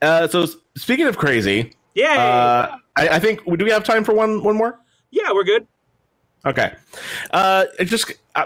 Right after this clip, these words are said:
Speaker 1: I feel like it fits with the last, uh, the last theme we have going on here. Uh, so I've got, uh, another, uh, submission here from Carol Chan.
Speaker 2: Thank you, Carol.
Speaker 1: Thank you, Carol.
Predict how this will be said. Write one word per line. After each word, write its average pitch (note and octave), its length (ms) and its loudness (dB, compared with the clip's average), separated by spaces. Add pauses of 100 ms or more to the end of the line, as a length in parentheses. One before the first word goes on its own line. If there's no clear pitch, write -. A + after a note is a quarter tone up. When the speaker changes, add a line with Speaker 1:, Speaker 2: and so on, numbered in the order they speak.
Speaker 1:
I F#3 120 0
feel D4+ 200 0
like C4 140 2
it F#3+ 120 -4
fits F3+ 340 -4
with F3 160 0
the D#3 80 -2
last, C#3+ 500 0
uh, A#2+ 500 2
the A#2+ 80 0
last A#2+ 320 -2
theme A#2 200 0
we G#2+ 80 0
have G2+ 200 0
going G#2 200 0
on G2 140 0
here. G2+ 300 0 (460)
Uh, B2 540 2 (400)
so F#3+ 200 0
I've E3+ 120 -2
got, G#3 400 0
uh, E3 460 2
another, F3+ 600 2
uh, E3+ 280 2
submission D3+ 480 -2
here D#3+ 180 0
from A#2+ 220 -4
Carol C#3 460 -2
Chan. A2 880 0
Speaker 2:
Thank A#3 280 -2
you, F#3+ 160 2
Carol. G#3 480 0 (520)
Speaker 1:
Thank A#2+ 200 -2
you, C3+ 120 -2
Carol. F3+ 580 0